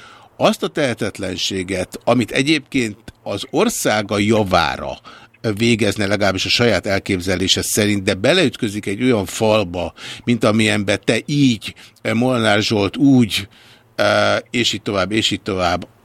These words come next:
azt lehet érzékeltetni egy kívülálló számára, miközben erről a konkrét esetről is beszéltünk már, csak ebben a levéllel nem voltam tisztában.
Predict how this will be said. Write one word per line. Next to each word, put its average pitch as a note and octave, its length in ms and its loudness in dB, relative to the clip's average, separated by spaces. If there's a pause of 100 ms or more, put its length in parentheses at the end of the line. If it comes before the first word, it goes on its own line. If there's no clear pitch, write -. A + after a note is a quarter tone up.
(100)
azt A2 240 0
lehet D#3+ 340 0
érzékeltetni A2+ 1300 -2
egy G2+ 120 0
kívülálló F#2+ 680 -2
számára, G2+ 480 0
miközben G2+ 600 -2
erről A2 280 0
a G2 60 -2
konkrét G2 420 -6
esetről F#2+ 340 -4
is F2+ 100 -6
beszéltünk F2+ 600 -4
már, A2 180 4
csak - 160 -8
ebben F#2 200 -4
a E2+ 80 0
levéllel F2 400 0
nem E2+ 180 -2
voltam E2+ 300 -2
tisztában. - 540 -8